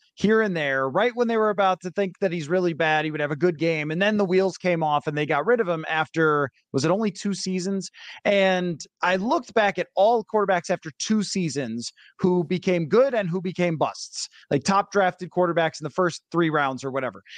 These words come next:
And what I found was the first two seasons really didn't tell the story. I mean,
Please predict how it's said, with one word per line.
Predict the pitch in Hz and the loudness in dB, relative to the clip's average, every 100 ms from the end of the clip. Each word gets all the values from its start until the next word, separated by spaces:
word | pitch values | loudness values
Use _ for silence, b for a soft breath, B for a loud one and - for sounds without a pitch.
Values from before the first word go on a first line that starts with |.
| B - - | B -12 -4
And | 214 202 196 185 | 0 2 0 0
what | 208 | 0
I | 208 | 0
found | - 330 330 226 | 2 0 0 0
was | 185 175 165 151 - | 2 2 0 -4 -10
the | |
first | - - 311 269 - | -4 2 2 0 -2
two | 247 226 | -2 0
seasons | 226 214 180 135 | 0 -2 -2 -4
really | 151 208 214 196 | 2 4 4 2
didn't | 180 147 | -2 -4
tell | 156 143 | -2 -2
the | 123 | -4
story. | - 135 85 - B B - | -8 -10 -10 -16 B B -2
I | 190 | 0
mean, | 196 170 | 2 0